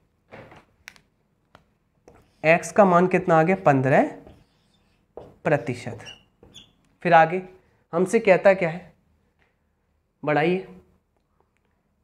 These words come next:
तो समान धनराशि पर एक्स प्लस पाँच प्रतिशत की वार्षिक दर से एक वर्ष का चक्रवृद्धि ब्याज कितना हो जाएगा, जबकि गणना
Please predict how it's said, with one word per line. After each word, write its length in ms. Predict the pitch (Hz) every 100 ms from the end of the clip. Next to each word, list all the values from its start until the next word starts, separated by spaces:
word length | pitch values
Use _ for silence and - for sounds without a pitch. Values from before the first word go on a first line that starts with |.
| _
तो 100 | 262
समान 420 | 262 233 202 220 226
धनराशि 460 | 170 175 170 175
पर 280 | 190 220 226
एक्स 220 | 196 214 -
प्लस 240 | 220 220
पाँच 280 | - 190 208
प्रतिशत 460 | 208 180 180 196 196
की 80 | 190
वार्षिक 400 | 160 156 - 165
दर 120 | 156
से 160 | 151 208
एक 260 | 196 208
वर्ष 240 | 180 170 170
का 120 | 185
चक्रवृद्धि 400 | 180 165 170 165
ब्याज 240 | 156 156
कितना 260 | 156 139 139
हो 120 | 123
जाएगा, 300 | 123 139 190
जबकि 400 | 170 147 180 202
गणना 400 | 196 147 143 185